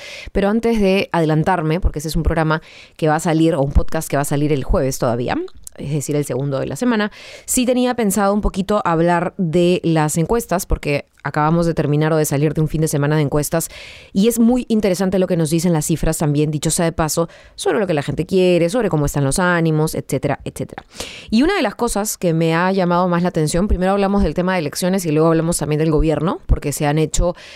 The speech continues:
preguntas sobre la situación del gobierno, em, digamos, en medio de la coyuntura electoral, por supuesto. Eh, sí quisiera hablar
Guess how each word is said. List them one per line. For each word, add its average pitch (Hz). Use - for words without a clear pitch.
preguntas 165
sobre 156
la 143
situación 165
del 151
gobierno, 156
em, 131
digamos, 123
en 151
medio 151
de 135
la 123
coyuntura 127
electoral, 180
por -
supuesto. -
Eh, 202
sí 262
quisiera 208
hablar 180